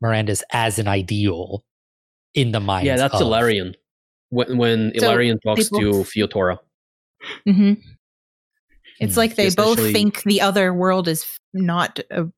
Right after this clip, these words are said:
Speaker 3: the, the original world.
Speaker 2: Yeah.
Speaker 1: What if it is Malmahan from Mirandus?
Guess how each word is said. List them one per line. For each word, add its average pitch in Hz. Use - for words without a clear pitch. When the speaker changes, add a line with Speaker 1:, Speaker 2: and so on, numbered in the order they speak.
Speaker 3:
the, 165
the 180
original 160
world. 143
Speaker 2:
Yeah. 117
Speaker 1:
What 151
if 175
it -
is 135
Malmahan 127
from 110
Mirandus? 104